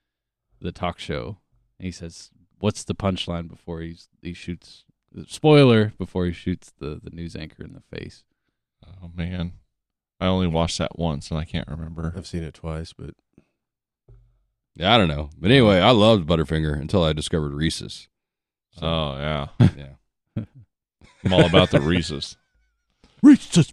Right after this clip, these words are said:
Speaker 1: Puff,
Speaker 2: My,
Speaker 1: Reese's Puff.
Speaker 2: my, my
Speaker 4: What
Speaker 2: wife
Speaker 4: the hell? Is that something? That, that's gotta be a thing. My
Speaker 1: It's
Speaker 4: kid runs around saying that shit all the
Speaker 1: So,
Speaker 4: time.
Speaker 1: for one, it's an iconic commercial from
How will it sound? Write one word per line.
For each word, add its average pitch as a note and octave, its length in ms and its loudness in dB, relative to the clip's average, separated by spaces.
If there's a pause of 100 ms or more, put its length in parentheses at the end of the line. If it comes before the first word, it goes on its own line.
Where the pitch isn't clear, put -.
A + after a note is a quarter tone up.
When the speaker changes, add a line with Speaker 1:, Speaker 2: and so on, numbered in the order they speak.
Speaker 1:
Puff, - 160 -4 (140)
Speaker 2:
My, A3 60 4 (180)
Speaker 1:
Reese's D3 260 0
Puff. - 140 -6 (100)
Speaker 2:
my, E3 280 6
my C3+ 340 6
Speaker 4:
What B2+ 80 6
Speaker 2:
wife C#3+ 240 8
Speaker 4:
the A3 80 8
hell? F3 280 6
Is A2+ 140 4
that E3+ 200 4
something? D#3 320 4
That, B2 140 6
that's B2 160 2
gotta A2 220 6
be G#2 120 6
a F#2+ 80 6
thing. F2+ 280 4
My F2+ 80 8
Speaker 1:
It's C3+ 100 4
Speaker 4:
kid A2 260 4
runs G2+ 220 4
around F2+ 180 2
saying F2+ 200 2
that D2+ 80 0
shit - 180 -6
all D#2 60 0
the D#2 60 2
Speaker 1:
So, B2+ 300 6
Speaker 4:
time. G#2+ 80 -4
Speaker 1:
for B2+ 160 0
one, B2 420 4
it's G2+ 160 -6
an G#2 80 0
iconic G#2+ 760 -2
commercial F2+ 640 -4
from F2 540 -6